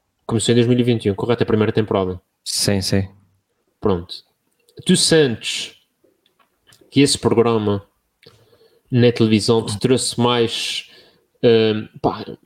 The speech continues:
Speaker 1: agora não sei a palavra, mas tipo, relevância, legitimidade, credibilidade?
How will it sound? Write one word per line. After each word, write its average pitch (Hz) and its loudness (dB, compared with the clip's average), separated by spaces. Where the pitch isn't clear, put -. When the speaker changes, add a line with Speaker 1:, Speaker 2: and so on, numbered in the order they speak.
Speaker 1:
agora 120 0
não 127 0
sei 120 -2
a - -6
palavra, 120 2
mas 107 -2
tipo, 104 2
relevância, 110 2
legitimidade, 101 -2
credibilidade? 110 2